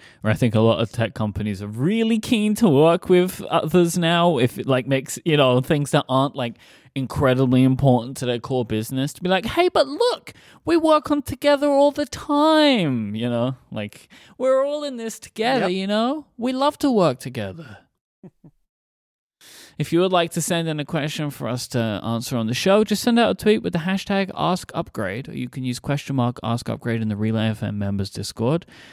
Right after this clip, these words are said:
Speaker 1: which you get access to if you sign up for Upgrade Plus. Go to get upgrade plus dot com and you can sign up for five dollars a month or fifty dollars a year, and you will get ad-free episodes with bonus content every single week.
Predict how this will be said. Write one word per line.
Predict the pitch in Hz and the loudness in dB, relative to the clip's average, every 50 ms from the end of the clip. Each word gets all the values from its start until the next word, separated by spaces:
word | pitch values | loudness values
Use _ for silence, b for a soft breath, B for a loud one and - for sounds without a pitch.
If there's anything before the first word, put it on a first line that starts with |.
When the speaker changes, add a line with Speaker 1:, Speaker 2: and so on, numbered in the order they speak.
| B B B | B B B
Speaker 1:
which | 160 - | 0 0
you | 190 185 | 2 2
get | 185 180 - | 2 2 2
access | 135 - - - - 156 - | 0 -2 -4 -4 -4 -4 0
to | - 165 | 2 2
if | 156 156 - | 2 2 0
you | 156 | -2
sign | - - 151 143 | 0 2 2 2
up | 143 131 | 2 2
for | - - 131 | 2 2 2
Upgrade | - - - 147 127 123 - | 2 0 0 0 0 0 2
Plus. | - 151 165 202 - - - B B B B B B - | 2 2 2 2 -2 -6 -10 B B B B B B 0
Go | 196 185 | 2 2
to | 180 | 2
get | 147 156 180 190 | 2 2 2 2
upgrade | 190 - - 190 180 175 - | 2 2 2 2 2 2 2
plus | - 170 170 - - | 2 0 0 2 2
dot | - 160 143 | 0 0 2
com | - 170 156 143 165 180 175 | 2 2 4 4 4 2 0
and | 147 | 0
you | 131 139 | 0 0
can | - - 143 | -2 -2 -4
sign | - - 151 139 131 | -2 0 2 2 2
up | 135 147 - | 2 0 -2
for | - 127 | -4 -8
five | - - 127 120 123 127 | -4 -2 0 2 2 2
dollars | - 127 120 120 117 123 | 2 2 2 2 2 2
a | 117 | 2
month | 113 113 127 156 156 - | 2 2 2 0 0 -4
or | 113 | -8
fifty | - - 117 - - 107 | -8 -8 -6 -4 -4 -2
dollars | - 107 104 107 104 107 117 | -2 -2 0 -2 -2 -2 -4
a | 101 | -4
year, | 98 101 113 151 180 202 B B B B B B B _ - | -2 0 0 2 0 0 B B B B B B B _ -2
and | 160 160 151 165 190 196 190 | 0 2 2 2 0 -2 -6
you | 170 135 127 | -2 0 2
will | 139 170 175 | 2 2 2
get | 156 156 135 139 165 - - _ _ _ - | 4 2 2 2 2 0 -4 _ _ _ -2
ad-free | 170 196 214 226 202 - - 190 190 175 165 175 208 226 - _ _ _ _ _ _ _ _ _ _ - | 2 2 2 2 0 -2 0 2 2 4 4 2 0 -2 -4 _ _ _ _ _ _ _ _ _ _ -4
episodes | 143 139 - 127 - - 107 95 95 104 131 - - - | -4 -2 -2 -4 -4 -2 -2 -2 -2 -4 -6 -6 -2 0
with | 131 127 120 - - | 2 2 2 2 2
bonus | 156 156 175 190 196 185 - | 4 4 4 4 2 2 0
content | - - 190 196 190 - 147 123 127 - - _ _ _ | 0 0 0 2 2 2 2 2 0 0 -4 _ _ _
every | 151 160 170 170 - 170 175 180 185 190 180 | 2 2 2 2 0 0 0 0 0 -2 -4
single | - - - 156 147 147 143 143 147 147 147 147 - _ _ | -6 -4 -2 -2 0 0 0 0 0 0 0 -2 -6 _ _
week. | - - 80 - - - - | -10 -8 -8 -8 -10 -14 -20